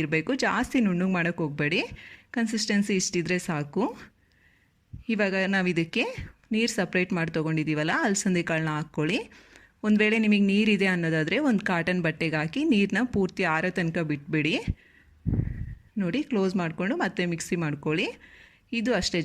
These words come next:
ಜಾಸ್ತಿ ನುಣ್ಣಗೆ ಮಾಡೋಕ್ಕೆ ಹೋಗಬೇಡಿ, ಕನ್ಸಿಸ್ಟೆನ್ಸಿ ಈ ರೀತಿ ಇರಲಿ. ಅಲ್ಲಲ್ಲಿ ಒಂದು ಸ್ವಲ್ಪ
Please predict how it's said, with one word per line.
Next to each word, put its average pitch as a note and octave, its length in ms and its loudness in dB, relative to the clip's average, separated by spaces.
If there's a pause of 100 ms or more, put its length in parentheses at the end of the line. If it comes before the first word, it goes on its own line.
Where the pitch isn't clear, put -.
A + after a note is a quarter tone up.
ಜಾಸ್ತಿ E3+ 380 -2
ನುಣ್ಣಗೆ D#3+ 320 0
ಮಾಡೋಕ್ಕೆ D3+ 260 -4
ಹೋಗಬೇಡಿ, C#3+ 360 -2 (160)
ಕನ್ಸಿಸ್ಟೆನ್ಸಿ A#3 680 0
ಈ E3 100 2
ರೀತಿ E3 220 -2 (120)
ಇರಲಿ. D3+ 240 0 (640)
ಅಲ್ಲಲ್ಲಿ B3 320 2
ಒಂದು G#3 160 2
ಸ್ವಲ್ಪ G3+ 220 0